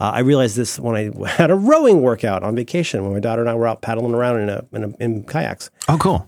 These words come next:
Speaker 1: And what I realized is after you have completed a workout, I believe this is how this f-, officially works. You've just had a workout of thirty-five minutes or whatever. You can then go in and identify what you can, you can create. I think it's, you create an, f-,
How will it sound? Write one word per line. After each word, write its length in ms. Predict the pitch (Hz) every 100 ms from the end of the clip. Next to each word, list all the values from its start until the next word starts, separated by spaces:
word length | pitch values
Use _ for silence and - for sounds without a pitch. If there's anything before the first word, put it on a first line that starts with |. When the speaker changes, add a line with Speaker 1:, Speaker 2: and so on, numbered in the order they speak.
| -
Speaker 1:
And 180 | 151
what 100 | 156 143
I 20 |
realized 380 | 190 269 147 147
is 120 | 143
after 380 | 160 180 190 -
you 240 | 151 139 147
have 100 | -
completed 420 | 120 - 269 302
a 60 |
workout, 600 | 120 101 104 - 92 107 -
I 60 | 117
believe 360 | 104 135 190
this 100 | 143
is 80 | 110
how 160 | 104 110
this 160 | 92 - -
f-, 60 |
officially 360 | - 165 - 107
works. 340 | 110 95 - - _
You've 200 | 160 190
just 140 | 180
had 100 | 185
a 40 | 156
workout 380 | 135 135 127 120
of 140 | 113
thirty-five 440 | - 110 110 95
minutes 240 | 95 71 -
or 140 | 110
whatever. 420 | 104 107 95 90 - _ _
You 120 | 160
can 140 | 175 185
then 140 | 190
go 220 | 170 156
in 240 | 165 160 139
and 160 | 131
identify 1000 | 123 117 127 123 127 - 110 98 95 98 104 _ _ _ _ _ _ -
what 420 | 123 120 139 - -
you 120 | 147
can, 100 | 143 117 139
you 220 | 131 127 -
can 200 | - 120 -
create. 400 | - 147 156 170
I 60 |
think 180 | 120 208
it's, 140 | - -
you 140 | 185
create 340 | - 165 151
an, 260 | 131 113 104 _ _
f-, 300 | - -